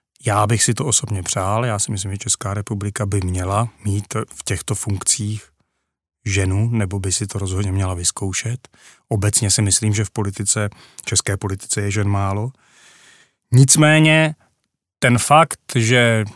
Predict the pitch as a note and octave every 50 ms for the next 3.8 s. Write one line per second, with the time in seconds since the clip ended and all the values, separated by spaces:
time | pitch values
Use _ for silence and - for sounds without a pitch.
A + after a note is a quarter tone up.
0 | - - - - G2+ G#2+ A#2 A#2 A#2+ A#2+ A2+ G#2+ G2 G#2+ G#2+ G#2+ A#2 C3+ D3+ D#3
1 | D3 - _ _ _ _ _ _ _ - A#2+ C3 B2 - - B2 A#2+ B2+ B2+ A#2
2 | - C#3+ B2+ G#2 G2 F#2 D#2+ F2 - _ _ _ _ _ _ _ _ _ _ _
3 | _ - A2 G2+ A2 B2+ C#3+ D3+ D#3+ D#3+ D#3+ D#3+ E3 E3 E3 E3+